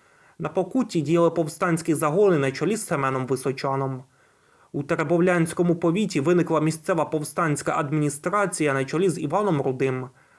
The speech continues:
А чотири тисячі повстанців на чолі з священником Іваном з Гарабівки здобули Калуш.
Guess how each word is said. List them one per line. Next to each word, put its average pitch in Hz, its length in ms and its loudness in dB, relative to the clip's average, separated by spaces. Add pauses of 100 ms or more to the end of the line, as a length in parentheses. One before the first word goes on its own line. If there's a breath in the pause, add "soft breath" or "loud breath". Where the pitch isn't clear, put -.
(400 soft breath)
А - 80 -6
чотири 170 380 0
тисячі 175 400 -2
повстанців 170 720 -2
на 139 100 0
чолі 156 260 0
з 143 160 -4
священником 156 840 0
Іваном 151 440 2
з 135 60 -6
Гарабівки 151 580 0
здобули 139 460 -2
Калуш. 131 480 0